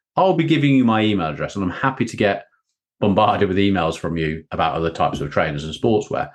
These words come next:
Ten percent? Nah, not interested. So think about what you can do for someone and how important it is to get that person into your ecosystem, to sell to them, whether what, whatever it, discounts, free trials, whatever it might be.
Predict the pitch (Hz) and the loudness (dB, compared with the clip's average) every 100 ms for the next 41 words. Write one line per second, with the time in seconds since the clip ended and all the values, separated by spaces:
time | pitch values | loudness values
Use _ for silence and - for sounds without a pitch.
0 | _ - 147 143 139 131 - - 80 64 | _ -2 0 2 2 0 -4 -8 -4 -4
1 | - 76 67 71 - - - - - - | -4 -8 -6 -10 -12 -18 -18 -20 -20 -20
2 | - 113 - 185 196 - 127 117 - 113 | -2 0 2 2 2 2 4 2 0 -2
3 | 107 143 139 131 117 104 123 127 104 - | 0 2 2 2 2 2 2 2 -2 -6
4 | 87 87 107 139 - _ _ _ _ _ | -4 -2 -2 -2 -6 _ _ _ _ _
5 | _ _ _ - 113 104 104 92 - - | _ _ _ -2 2 2 2 -2 -6 -20
6 | _ _ - 127 131 127 123 107 101 98 | _ _ -4 2 2 4 2 0 -2 -2
7 | 101 101 - - 98 80 - 95 85 87 | 2 0 0 -4 -2 -2 -2 -2 0 -2
8 | 82 - 95 87 92 85 95 98 87 78 | -6 -2 -2 -2 -2 0 0 0 -2 -4
9 | 80 - 82 78 - _ _ - - 120 | -6 -6 -4 -4 -8 _ _ -12 0 0
10 | 113 - 101 107 104 104 - _ _ - | 0 -2 0 2 2 -2 -10 _ _ -4
11 | 90 90 95 104 - 113 117 98 80 131 | -2 0 0 0 2 2 2 2 0 0
12 | 131 131 123 117 120 113 123 117 113 113 | 0 0 0 -2 -4 -2 0 2 2 0
13 | 110 - _ 110 123 135 127 120 107 101 | -4 -14 _ -2 2 2 2 0 0 -2
14 | 98 78 73 | -4 -6 -8